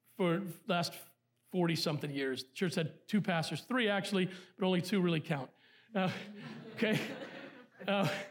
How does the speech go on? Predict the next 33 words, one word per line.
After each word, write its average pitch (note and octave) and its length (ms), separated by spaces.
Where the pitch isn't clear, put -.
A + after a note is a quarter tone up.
for A#3+ 140
this, A#3+ 260
for A#3+ 200
this, G3+ 460
uh, B3+ 140
that F#3 240
sounded, G3+ 420
that F#3+ 140
sounded F#3+ 300
meaner G#3+ 240
than A#3 100
it A#3+ 40
was B3+ 100
supposed G#3+ 360
to, D#3+ 200
okay? G3 280
For A#3 120
this A3 200
illustration, G#3 680
wow, F#3 360
that F#3+ 160
was, F3+ 240
that G#3 120
was A3 120
pretty G3+ 180
horrible. F3 380
I D3+ 100
gotta, F3 300
I F3 100
gotta G3 200
be G3+ 120
honest. F3+ 380
Uh, F3+ 260